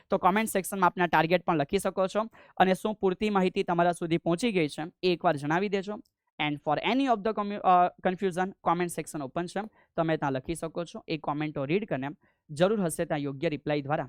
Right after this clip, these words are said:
તમારા સુધી પહોંચવામાં આવશે. Have a good day all of you. Best of luck for your exam.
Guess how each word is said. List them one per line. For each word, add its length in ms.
તમારા 240
સુધી 260
પહોંચવામાં 560
આવશે. 240
Have 100
a 100
good 140
day 140
all 160
of 160
you. 200
Best 300
of 100
luck 120
for 120
your 220
exam. 340